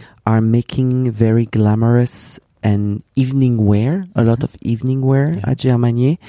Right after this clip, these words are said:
Speaker 1: And, uh, as I said, when you look at my brand, it doesn't look like what you think a sustainable brand, sustainable brand should look like.
Speaker 2: Mm.
Speaker 1: It's not a linen cotton T-shirt saying, "Stop killing the planet," you know?
Speaker 2: Mm.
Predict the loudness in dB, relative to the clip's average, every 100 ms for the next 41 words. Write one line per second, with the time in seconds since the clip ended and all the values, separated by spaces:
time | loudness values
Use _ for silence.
0 | -20 -20 -20 -4 0 2 2 2 2 0
1 | -4 -10 -4 -2 0 0 0 -2 -2 0
2 | 0 2 2 0 -2 -4 -2 0 2 0
3 | -2 -6 -10 0 0 2 -2 0 -2 -2
4 | -2 -4 -4 _ _ _ _ _ _ _
5 | -4 -4 -2 -4 -2 -2 -2 -2 -4 -2
6 | -2 -2 -2 0 0 0 -2 -4 -8 -20
7 | -10 -4 -2 0 0 0 0 0 0 0
8 | 0 -2 -2 -2 -6 -6 -6 -6 -10 -12
9 | -12 -6 -6 -2 0 0 0 0 -2 -6
10 | -6 0 2 2 0 0 -4 -2 -2 0
11 | 0 -2 -6 -18 -20 _ -8 -6 -2 0
12 | 0 -2 0 0 2 -2 -6 -4 -4 -4
13 | -4 0 2 0 0 0 0 0 -4 -4
14 | 0 0 0